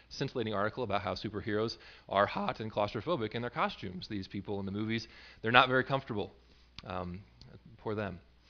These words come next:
Uh, so this, that, that sort of news, you might gather, is the sort of news that doesn't require a response. You don't have to do anything with that. There's no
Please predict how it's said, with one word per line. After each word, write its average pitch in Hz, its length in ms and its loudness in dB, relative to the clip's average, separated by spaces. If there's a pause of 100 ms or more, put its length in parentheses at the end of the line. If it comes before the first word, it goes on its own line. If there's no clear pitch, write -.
(500)
Uh, 104 140 4
so 170 180 4
this, 208 220 8
that, 214 220 10
that 202 200 4
sort 190 160 0
of 143 60 -2
news, 139 500 0 (640)
you 123 100 -6
might 113 180 2
gather, 107 280 6
is 139 160 2
the 127 80 -10
sort 190 160 8
of 156 60 4
news 147 200 4
that 127 140 2
doesn't 143 240 6
require 107 380 6
a 95 40 6
response. - 680 -8 (320)
You 202 100 6
don't 202 40 8
have 185 100 6
to 156 140 4
do - 40 4
anything 117 380 2
with 90 140 -8
that. - 200 -6 (380)
There's 117 140 -6
no 135 440 6